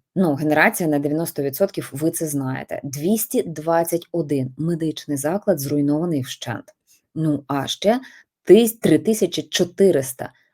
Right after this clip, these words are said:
освітніх закладів. Продовжувати? А, ну да, точно. Там же всюди натівські найманці розмістили біолабораторії з розведення бойових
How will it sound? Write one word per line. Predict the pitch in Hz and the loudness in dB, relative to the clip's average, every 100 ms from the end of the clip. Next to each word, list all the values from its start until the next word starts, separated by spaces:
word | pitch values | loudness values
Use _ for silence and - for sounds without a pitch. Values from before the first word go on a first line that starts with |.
| - | -6
освітніх | 160 - 196 185 147 | -4 0 0 0 -4
закладів. | 143 135 - - - _ _ | -2 -6 -6 -8 -8 _ _
Продовжувати? | - 151 208 330 311 175 - - _ - - | 2 6 6 4 2 -2 -6 -18 _ -18 -8
А, | - 185 | -2 0
ну | 180 226 | 2 2
да, | 202 160 123 | 2 2 0
точно. | 185 160 - 139 135 - - | 0 0 0 -4 -4 -8 -4
Там | 202 185 | 0 2
же | 185 185 - | 2 2 0
всюди | - 233 220 180 156 | -2 0 4 6 4
натівські | 180 175 165 139 135 - 151 - | 0 -2 -4 -4 -6 -2 -2 0
найманці | 156 233 269 254 214 233 | 0 2 2 0 2 0
розмістили | 156 147 147 147 - 208 170 131 | 2 0 -2 -4 0 2 4 4
біолабораторії | 156 151 135 131 135 131 240 254 233 - - - | 4 2 2 0 -2 2 2 4 2 -2 -12 -6
з | |
розведення | 147 143 185 233 214 202 - - | -2 0 2 4 4 2 -2 -10
бойових | - 156 156 135 156 | -2 2 4 4 0